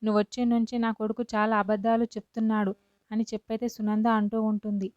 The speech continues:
ఆ మాటలకి అయితే ఆనంది చాలా బాధపడుతూ ఉంటుంది.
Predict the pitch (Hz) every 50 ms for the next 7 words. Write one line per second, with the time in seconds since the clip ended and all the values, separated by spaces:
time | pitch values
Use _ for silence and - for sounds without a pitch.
0 | _ _ _ _ _ - 214 214 214 214 220 214 - 240 247 247 - 247 226 220
1 | 220 247 226 214 214 214 220 220 220 240 233 - 214 208 208 208 226 220 208 208
2 | 202 208 214 - - 220 202 - - 226 226 220 208 196 - 208 196 190 202